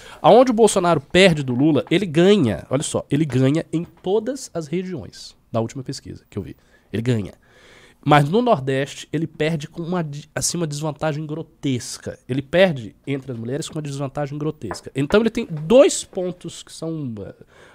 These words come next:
assim, os nódulos dele. Nordeste e voto feminino.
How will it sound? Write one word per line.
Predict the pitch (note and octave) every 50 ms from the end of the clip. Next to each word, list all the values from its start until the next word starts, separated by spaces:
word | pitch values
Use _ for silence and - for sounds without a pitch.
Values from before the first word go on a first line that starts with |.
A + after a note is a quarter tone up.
| _ _
assim, | - - - -
os | A#2 A#2 B2+
nódulos | D3 E3+ F3+ F#3 D3 A#2+ A2 G2 F#2+ E2+ E2+
dele. | F#2 F#2+ E2+ F2 - - _ _ _ - - - - - - _ _ -
Nordeste | C3 D3 D#3+ G3 - F#3+ E3+ F3 F#3 G#3 A3 - - - - - - _ _
e | E3+
voto | D#3 C#3 E3+ F3 - -
feminino. | - G3+ G3 G3 F#3 D#3 A2+ F#2+ D#2 D#2+